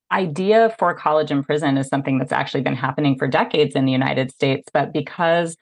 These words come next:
in nineteen ninety-four, under President Clinton, with the, one of the tough on crime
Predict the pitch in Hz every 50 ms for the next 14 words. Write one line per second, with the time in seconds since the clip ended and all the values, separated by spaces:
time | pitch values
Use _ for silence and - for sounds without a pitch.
0 | _ _ _ _ _ - 170 165 156 147 160 165 - - 170 165 151 143 147 143
1 | 143 139 139 - - 156 156 147 143 135 131 131 135 151 151 - _ _ _ _
2 | - 165 160 165 160 156 151 151 143 160 156 143 143 147 139 123 - - 160 147
3 | - 143 139 135 135 131 127 - 151 151 151 147 - 147 143 139 147 139 139 139
4 | 139 135 139 - - 151 147 147 143 143 131 123 - - 170 151 - 156 143 143
5 | 139 - - - 147 143 143 143 143 139 135 139 143